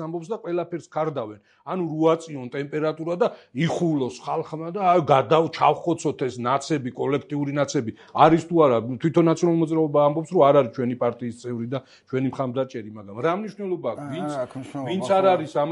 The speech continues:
Speaker 1: მხარეს, ყველა ის არის ნაცი, ხო და, ანუ, ახლა ყველაფერი კეთდება იმისთვის, რომ აი,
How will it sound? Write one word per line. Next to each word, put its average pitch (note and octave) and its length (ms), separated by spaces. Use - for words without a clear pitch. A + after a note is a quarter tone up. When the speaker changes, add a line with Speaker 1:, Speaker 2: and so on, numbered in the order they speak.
Speaker 1:
მხარეს, G3+ 320
ყველა E3+ 320
ის D#3+ 160
არის A#2 300
ნაცი, C#3 260
ხო C3 140
და, G#2 100
ანუ, E3+ 240
ახლა G3 180
ყველაფერი G3+ 540
კეთდება F#3 460
იმისთვის, F#3 380
რომ C3+ 260
აი, E3 100